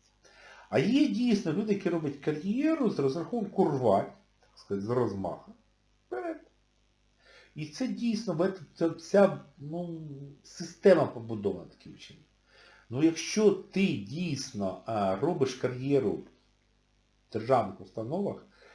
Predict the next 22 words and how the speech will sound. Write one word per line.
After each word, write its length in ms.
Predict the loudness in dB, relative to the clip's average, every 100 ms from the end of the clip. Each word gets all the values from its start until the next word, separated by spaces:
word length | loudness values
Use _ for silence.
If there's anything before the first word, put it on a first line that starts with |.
| -20 _ _
то 140 | -8 -8
соромно 1080 | -10 -18 -2 2 4 4 2 -4 -12 -18 -20 _ _ _
міністру 680 | -10 -8 -4 -4 -4 -8 -12
жити 420 | -8 -6 -6 -8
за 160 | -8 -8
зарплату. 600 | -6 -8 -8 -12 -12 -16
Це 160 | -12 -8
позорище. 1080 | -8 -6 -6 -4 -2 0 0 -2 -14 -20 -16 -14
Це 60 |
просто 360 | -6 -6 -6 -14
позорище. 760 | -8 -8 -6 -8 -10 -20 _ _ _ _ -12
Або 220 | -6 2 4
директору 420 | 6 4 2 -2
департаменту, 680 | -2 -2 -2 -4 -14 -14 -20 -20
або 260 | -4 -2
началь-, 420 | -2 -2 -2 -2
начальнику 480 | -8 -12 -8 -8 -8
управління. 560 | -6 -4 -4 -8 -14 -20 _ _ _ _ _
Це 100 | -10
просто 320 | -6 -6 -2
і-, 340 | -2 -2 -4 -4
або 560 | 2 4 4 2 -4